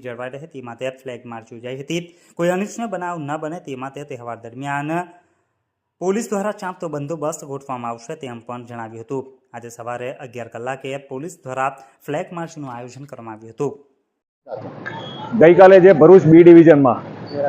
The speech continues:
Speaker 2: બનાવ બન્યો હતો, એ સંદર્ભે રાત્રે ઘણા લોકોને ડિટેન કરવામાં આવ્યા હતા. ડિટેન કર્યા પછી ઘણા સી સી ટી વીના ફૂટેજ, વીડિયો ફૂટેજીસ જે પોલીસે ઇન્વેસ્ટિગેશનમાં લીધા છે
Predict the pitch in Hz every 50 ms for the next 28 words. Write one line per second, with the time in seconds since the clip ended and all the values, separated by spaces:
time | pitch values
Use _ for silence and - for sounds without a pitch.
0 | 135 - 123 135 143 151 165 180 180 160 160 151 143 135 123 143 175 - - -
1 | - - - 127 123 - - - 175 190 175 180 170 170 165 175 175 170 190 190
2 | 180 160 147 151 - 175 185 165 120 147 147 - - - - - - - - -
3 | 165 165 165 185 190 185 180 156 185 185 185 175 156 151 - 160 160 156 151 139
4 | 131 131 127 117 110 101 92 90 87 - - - - - - - - - - -
5 | - - 120 135 160 165 185 196 190 170 175 170 175 180 175 165 170 156 175 185
6 | 185 190 180 - - - 110 123 151 156 165 175 165 165 160 151 143 165 156 170
7 | 170 175 175 175 170 165 160 147 180 180 165 147 135 143 151 175 185 156 151 151
8 | 170 170 165 165 180 170 151 139 135 135 147 165 123 143 151 160 151 170 165 160
9 | 160 147 - - - 139 143 151 160 156 165 170 151 160 160 170 165 160 165 160
10 | 160 151 165 160 139 139 -